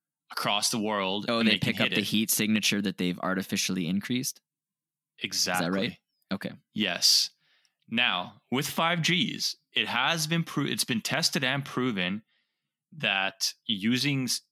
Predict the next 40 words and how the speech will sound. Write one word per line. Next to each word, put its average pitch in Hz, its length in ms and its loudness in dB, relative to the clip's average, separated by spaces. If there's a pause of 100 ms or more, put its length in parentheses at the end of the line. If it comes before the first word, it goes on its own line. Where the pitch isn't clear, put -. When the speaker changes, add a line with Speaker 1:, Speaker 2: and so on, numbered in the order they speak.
Speaker 1:
using 117 360 0
a 117 40 2
device 95 380 -2
like 101 120 -4
a - 60 -10
phone 101 460 -4
near 110 180 2
you, 95 420 -2 (320)
or 107 100 -4
if - 120 -10
you, 104 60 0
like, 95 140 -4 (960)
uh, 113 80 -2 (280)
s-, - 160 0 (180)
w-, 143 220 -2
within 147 200 0
your 160 80 0
vicinity, 143 600 0 (500)
it 107 200 0
does 147 240 2
heat 165 200 2
up 165 200 -2
that 110 280 -2
portion 127 440 0
of 98 100 -2
your 98 140 -2
body. 104 580 -4 (380)
Now, 107 180 0
it's 127 140 2
Speaker 2:
Oh, 135 60 4
yeah, 131 100 4
no, 135 60 2
Speaker 1:
invisible - 260 2
to 120 60 2
the - 60 2
Speaker 2:
that's 110 140 4
Speaker 1:
naked 107 340 2
eye. 95 420 0 (100)
Speaker 2:
That's 113 240 0
true. 113 380 0